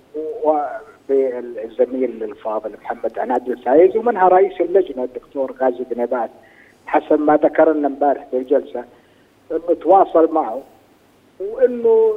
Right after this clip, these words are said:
يعني، آه، هكذا سمعنا. إحنا لا أود أن أتوسع،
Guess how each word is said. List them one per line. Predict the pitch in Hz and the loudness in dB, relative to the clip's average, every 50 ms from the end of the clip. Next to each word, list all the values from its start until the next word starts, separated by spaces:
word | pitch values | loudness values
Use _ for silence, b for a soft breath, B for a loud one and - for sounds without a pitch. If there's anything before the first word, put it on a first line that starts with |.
| - | -2
يعني، | 208 202 175 185 190 - 381 381 190 - 392 - 190 196 196 190 | -4 -2 -4 -4 -6 -6 -4 -2 0 2 4 6 4 4 4 2
آه، | 190 190 185 185 190 185 370 370 - 185 185 180 180 180 175 170 165 - - | -2 -4 -6 -8 -8 -10 -10 -10 -10 -12 -12 -12 -10 -10 -10 -10 -10 -10 -10
هكذا | - - - 233 247 240 - 247 240 220 - - | -8 -2 2 2 2 4 4 4 4 4 2 2
سمعنا. | 196 202 220 202 170 151 - 139 151 160 | 0 0 0 0 -2 -2 -4 -4 -6 -6
إحنا | - - 170 | -6 -4 -2
لا | 170 175 190 | 0 2 2
أود | 190 185 185 180 190 185 185 - - | 2 0 0 0 0 -2 -2 -4 -4
أن | 165 175 | -2 -2
أتوسع، | 185 190 - 160 175 190 185 - - 180 165 151 | -2 -4 -4 -2 -2 -2 -2 -2 -4 -2 -2 -2